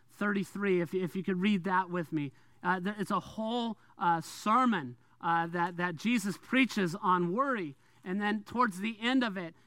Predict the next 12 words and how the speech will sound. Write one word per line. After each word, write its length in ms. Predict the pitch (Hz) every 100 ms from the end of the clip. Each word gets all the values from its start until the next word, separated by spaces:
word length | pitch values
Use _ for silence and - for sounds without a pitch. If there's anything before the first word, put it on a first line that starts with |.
| -
in 160 | 180
verse, 400 | 165 240 247 - - - -
uh, 240 | 185 190 175
thirty-three, 680 | - 233 240 - 240 240 196
he 160 | 175 214
says 340 | - 226 196
this, 360 | 214 226 185 - _ _
"But 180 | - 220
seek 460 | - - 269 302 302 _ _ -
first 400 | 247 285 262 -
his 180 | 254 -
kingdom 560 | - 320 311 220 220